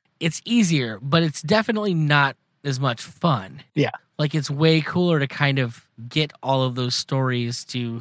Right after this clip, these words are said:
Speaker 1: coalesce,
Speaker 2: <laughs>
Speaker 1: but it's a hell of a lot more work. <laughs> And you're gonna have,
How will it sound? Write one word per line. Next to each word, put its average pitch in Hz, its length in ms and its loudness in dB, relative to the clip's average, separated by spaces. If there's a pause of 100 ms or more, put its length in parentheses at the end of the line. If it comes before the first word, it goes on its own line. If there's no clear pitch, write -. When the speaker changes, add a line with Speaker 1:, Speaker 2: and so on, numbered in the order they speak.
Speaker 1:
coalesce, 123 600 2 (180)
Speaker 2:
<laughs> - 200 -20
Speaker 1:
but 135 80 0
it's 160 140 2
a 139 40 -2
hell 147 220 4
of 135 60 0
a 135 40 0
lot 131 220 2
more 120 180 0
work. 113 460 -4
<laughs> - 20 -8 (800)
And 160 160 -2
you're 147 100 -2
gonna 147 160 2
have, 135 220 2